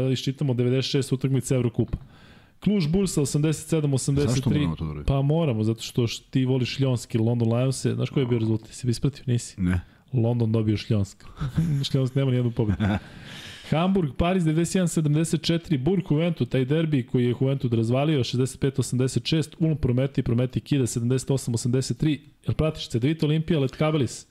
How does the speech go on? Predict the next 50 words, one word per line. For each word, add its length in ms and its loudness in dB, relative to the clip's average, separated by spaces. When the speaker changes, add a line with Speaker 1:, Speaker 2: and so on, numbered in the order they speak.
Speaker 2:
Ne 100 -2
pratim 260 0
uopšte, 240 -2
radiš 100 2
mi 60 0
kako 60 2
Speaker 1:
Osam 120 2
deset 100 -2
sedam 180 2
devedeset 260 2
četiri. 160 0
Speaker 2:
misli 120 -2
da 60 2
pošaljem, 340 -2
posto-, 280 -2
opet 260 -4
nisam 260 -4
uzeo 160 -2
njegov 160 0
telefon, 420 -4
trebamo 240 -4
pošaljem, 360 -2
a 40 2
tvoj 220 0
ne 120 0
radi. 200 -6
Speaker 1:
Tako 300 0
je. 60 0
Speaker 2:
Ali 180 0
si 160 -2
nakačen 420 0
na 60 2
Wi-Fi? 280 -2
Speaker 1:
Ma 200 2
kakav 340 -4
Wi-Fi, 320 -4
da 120 -4
ne 100 2
znam 120 -2
ja 60 0
to 200 -2
da, 240 0
ovaj, 240 0
ja 120 0
ovde, 400 0
ovde 300 2
znam 240 0
samo 280 0
da, 120 0
ovaj, 480 2